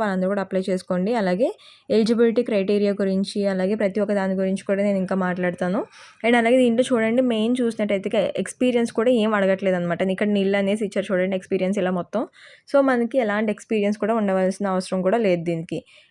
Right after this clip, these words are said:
And అలాగే ఎలాంటి ఇంటర్వ్యూ అలాంటివి కూడా లేవన్నమాట. So, కంప్లీట్గా మీరు just వీళ్ళు పెట్టే ఏదైతే రెండు టెస్టులు ఉంటాయో, ఆ రెండు టెస్టుల్లో కూడా మీరు దాంట్లో క్వాలిఫై అయితే సరిపోతుంది అనేసి అయితే ఇక్కడ మీకు మెన్షన్ చేయడం అయితే జరిగింది.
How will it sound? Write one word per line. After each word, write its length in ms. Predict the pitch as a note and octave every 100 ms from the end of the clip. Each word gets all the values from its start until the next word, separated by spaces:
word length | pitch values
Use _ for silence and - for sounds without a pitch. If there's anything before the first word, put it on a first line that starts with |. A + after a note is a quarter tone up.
| -
And 100 | G3+ G3+
అలాగే 280 | F#3+ G3+ A3+
ఎలాంటి 300 | F#3+ F#3 G3+ F#3+
ఇంటర్వ్యూ 280 | F#3+ F#3+ G3+
అలాంటివి 320 | F#3+ F3+ F#3 F#3
కూడా 100 | G#3 G#3
లేవన్నమాట. 480 | F3 E3+ E3+ E3 E3 - - _ -
So, 80 | C#4 B3+
కంప్లీట్గా 560 | G#3+ G3+ A3 G#3+ A3+ B3 B3
మీరు 160 | A#3+ G#3+ F#3+
just 260 | G3 - G3+
వీళ్ళు 200 | G#3 G3+
పెట్టే 320 | G3 F3+ - A3 G3
ఏదైతే 340 | F#3 F#3 F3+ G#3 G3+
రెండు 160 | G3 F#3+
టెస్టులు 260 | F3+ - G3
ఉంటాయో, 240 | F#3 F#3+
ఆ 60 | G#3
రెండు 160 | F#3+ F#3+ G3
టెస్టుల్లో 400 | G3 G3+ G3+ G3 F#3+
కూడా 180 | G3 D4+ G#4+ - - -
మీరు 260 | A3 A3+ A#3 D4+ B3+
దాంట్లో 220 | G#3 A3 A3
క్వాలిఫై 360 | G#3 G3+ G#3+ A3+
అయితే 180 | G#3
సరిపోతుంది 560 | C4+ G#3+ G3 G3+ G3 G3
అనేసి 240 | F#3+ F#3+ G#3
అయితే 160 | F#3+ C4
ఇక్కడ 160 | C4
మీకు 200 | A#3+ A#3
మెన్షన్ 320 | A3 F#3+ G3+ G3
చేయడం 220 | G3+ F#3
అయితే 140 | F3+ A3+
జరిగింది. 480 | A3+ F3+ E3+ E3